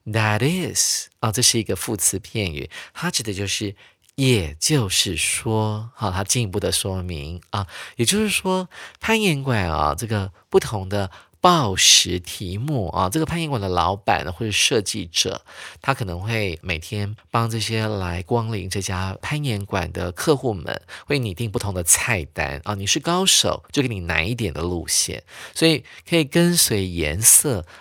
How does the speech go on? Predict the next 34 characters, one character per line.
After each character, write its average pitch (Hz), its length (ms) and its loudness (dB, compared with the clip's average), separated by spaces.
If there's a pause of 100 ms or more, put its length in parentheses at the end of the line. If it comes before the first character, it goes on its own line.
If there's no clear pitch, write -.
来 101 180 2
做 117 220 4
调 82 380 -4
整 - 340 -2
的。 - 240 -10 (220)
那 131 180 4
这 170 180 2
边 165 240 2
的 120 300 0 (220)
boulder 135 520 4
problems，problem 110 2250 0
我 113 100 0
们 92 140 -2
要 107 80 4
怎 95 160 -2
么 85 80 -2
解 80 260 -2
释 - 280 0
呢？ 78 120 -4
它 85 140 0
有 95 80 0
个 80 120 -6
引 78 280 -8
号， 82 380 -2 (260)
它 - 80 -2
的 131 80 4
意 120 180 0
思 - 220 0
呢， 95 100 -4
不 87 140 -8
是 98 240 0
原 85 260 0
来 104 280 -2
的 113 260 0